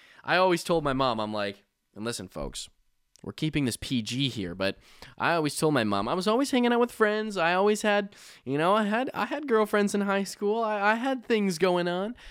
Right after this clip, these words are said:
I always told my mom, I was like, "Hey, I'm not responsible for what happens when you open that door."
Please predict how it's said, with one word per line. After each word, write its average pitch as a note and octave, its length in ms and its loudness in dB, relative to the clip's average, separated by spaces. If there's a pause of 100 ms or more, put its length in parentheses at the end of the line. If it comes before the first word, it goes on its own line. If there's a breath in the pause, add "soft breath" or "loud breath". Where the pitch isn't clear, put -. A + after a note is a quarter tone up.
(140 loud breath)
I C#3 140 2
always F#3+ 160 0
told A#3 240 0
my F3 120 2
mom, D#3 260 2
I D3 80 2
was C3 120 0
like, A#2+ 180 2
"Hey, D#3 340 -2 (1200 soft breath)
I'm E3+ 200 2
not A3 160 4
responsible C3+ 600 0
for B2+ 120 -4
what A#2 140 2
happens A2+ 340 2
when A2 100 -2
you A2 100 2
open G#2+ 240 0
that G#2 200 0
door." A2 400 0